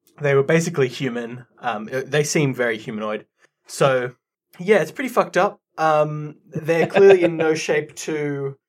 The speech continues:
Speaker 1: you know, make any aggressive moves. They kind of just seem to be in their own little worlds of pain, which is fun for them. Um,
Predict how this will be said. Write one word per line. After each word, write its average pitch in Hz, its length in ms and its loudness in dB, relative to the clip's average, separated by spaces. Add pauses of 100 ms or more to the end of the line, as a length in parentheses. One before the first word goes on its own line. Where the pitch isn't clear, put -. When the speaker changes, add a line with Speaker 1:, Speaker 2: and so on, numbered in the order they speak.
(160)
Speaker 1:
you 147 80 -6
know, 127 120 0
make 139 280 0
any 139 180 0
aggressive 127 460 -2
moves. 135 480 -2 (240)
They 160 100 2
kind 214 200 2
of 285 80 -6
just - 160 -4
seem 165 180 0
to 170 60 -6
be 151 120 -2
in 139 80 2
their 127 160 0
own 139 80 0
little 131 240 -2
worlds 120 380 0
of 127 160 -6
pain, 120 560 -4
which 135 220 -8
is - 260 -14 (120)
fun 117 380 -6
for 127 220 -10
them. 110 460 -10 (220)
Um, 104 480 -14